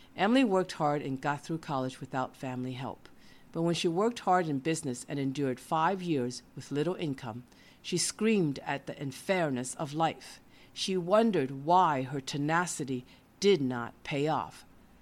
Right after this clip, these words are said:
"How is God fair?" She begged for an answer.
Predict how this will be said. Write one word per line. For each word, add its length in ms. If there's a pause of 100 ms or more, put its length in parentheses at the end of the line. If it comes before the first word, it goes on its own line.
(140)
"How 580
is 220
God 520
fair?" 640 (680)
She 240
begged 500
for 280
an 220
answer. 460